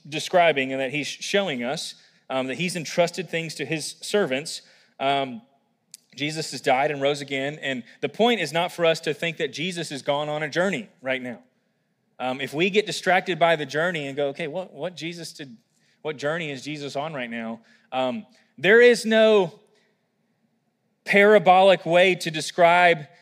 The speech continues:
a savior of the world who has gone to the right hand of the Father and he is ruling and reigning and interceding for our sins, right? You can't put that in farmers' terms. So what Jesus just says is he's going on a journey, right?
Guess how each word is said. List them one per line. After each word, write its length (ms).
a 140
savior 640
of 160
the 80
world 460
who 100
has 120
gone 280
to 80
the 100
right 300
hand 200
of 100
the 100
Father 480
and 120
he 140
is 140
ruling 360
and 140
reigning 320
and 80
interceding 680
for 180
our 100
sins, 420
right? 160
You 100
can't 220
put 140
that 140
in 100
farmers' 400
terms. 460
So 340
what 180
Jesus 380
just 240
says 260
is 180
he's 180
going 260
on 100
a 60
journey, 300
right? 260